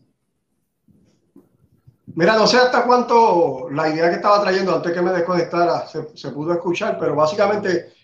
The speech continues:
lo que quería decir era eso, que, que, eh, me gustaría ver, ¿sabes? Variedad,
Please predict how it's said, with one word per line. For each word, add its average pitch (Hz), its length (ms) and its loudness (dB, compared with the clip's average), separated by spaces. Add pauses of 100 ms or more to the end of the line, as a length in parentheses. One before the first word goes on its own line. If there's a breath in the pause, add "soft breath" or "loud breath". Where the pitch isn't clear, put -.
(200 soft breath)
lo 156 100 -2
que 170 80 4
quería 165 380 6
decir 208 260 2
era 202 240 2
eso, 185 200 -6
que, - 400 -8 (720)
que, 151 300 0
eh, 143 680 2 (220)
me 165 100 2
gustaría 165 480 4
ver, 185 420 0
¿sabes? 170 220 0
Variedad, 151 580 0